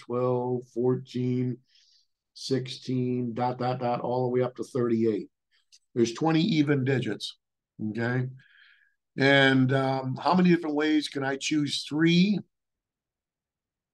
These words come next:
even digits from these twenty even digits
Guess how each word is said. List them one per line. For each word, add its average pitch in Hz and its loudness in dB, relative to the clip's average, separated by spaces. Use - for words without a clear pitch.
even 165 2
digits 139 -2
from 135 -4
these 131 -2
twenty 156 -2
even 147 -2
digits 139 -2